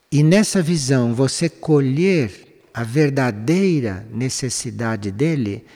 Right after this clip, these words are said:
pra você poder ajudá-lo, isto é muito mais seguro do que você estar querendo ajudar o indivíduo aqui antes de ver algo real dele.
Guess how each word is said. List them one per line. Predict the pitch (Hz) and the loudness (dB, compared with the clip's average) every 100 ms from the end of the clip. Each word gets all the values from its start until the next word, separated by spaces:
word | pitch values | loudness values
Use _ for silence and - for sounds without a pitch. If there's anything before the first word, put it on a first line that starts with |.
| _ | _
pra | - | -8
você | 120 117 127 | -6 -6 -6
poder | 123 113 107 | -6 -4 -2
ajudá-lo, | 101 101 92 120 143 113 92 98 - _ _ _ _ _ | -2 -4 -4 -4 -2 -4 -6 -8 -14 _ _ _ _ _
isto | 135 - | -10 -4
é | |
muito | 160 143 165 196 | -2 0 -2 -2
mais | 147 151 | -2 -4
seguro | - 170 143 120 190 151 104 127 _ _ _ _ _ | -4 -6 -6 -2 -2 -2 -6 -10 _ _ _ _ _
do | 120 | -14
que | - | -10
você | 127 143 - 165 | -6 -6 -4 -6
estar | - 147 | -4 -8
querendo | 143 160 127 135 160 196 226 | -6 -4 -2 -4 -4 -6 -8
ajudar | 131 123 127 113 117 135 - _ | -8 -6 -6 -4 -6 -8 -16 _
o | 120 | -4
indivíduo | 123 113 110 123 123 | -2 -2 -2 -4 -4
aqui | 120 - 151 156 - - | -6 -4 -2 -2 -6 -12
antes | - 180 208 | -4 -2 -2
de | 160 170 | -2 0
ver | 170 175 | 2 2
algo | 151 170 185 | 2 0 0
real | 165 160 170 196 | -2 -2 -4 -6
dele. | 135 131 156 139 120 | -6 -6 -6 -8 -12